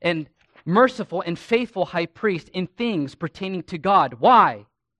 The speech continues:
For what reason? "So that he might offer up himself as a sacrifice."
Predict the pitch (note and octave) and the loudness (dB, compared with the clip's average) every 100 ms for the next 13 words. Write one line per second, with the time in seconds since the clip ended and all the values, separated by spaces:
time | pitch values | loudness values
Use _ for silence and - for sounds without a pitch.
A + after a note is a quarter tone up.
0 | _ E3+ G#3+ D#3+ A#3+ B3 D#3 B2 A2 _ | _ 2 2 0 -2 -4 -4 -12 -16 _
1 | _ _ _ _ _ - _ - - B3+ | _ _ _ _ _ -20 _ -20 2 6
2 | C#4+ D4 F3 E3+ G3 - _ _ _ - | 8 6 2 2 2 -2 _ _ _ -8
3 | B3 B3 A#3 A3 A3+ A3 C4+ C4 - G#3+ | -4 0 2 2 2 4 4 4 0 -4
4 | - G3+ G#3 _ G#3+ G#3 - C4 A#3 F#3+ | 0 2 2 _ -8 -8 -4 2 4 4
5 | - _ - A#3+ A3+ E3+ D#3+ - F3 - | -2 _ 4 8 10 8 -2 -10 -12 0
6 | B3+ - G3 - C#3 G#2+ - _ _ | 0 0 -2 -6 -8 -10 -12 _ _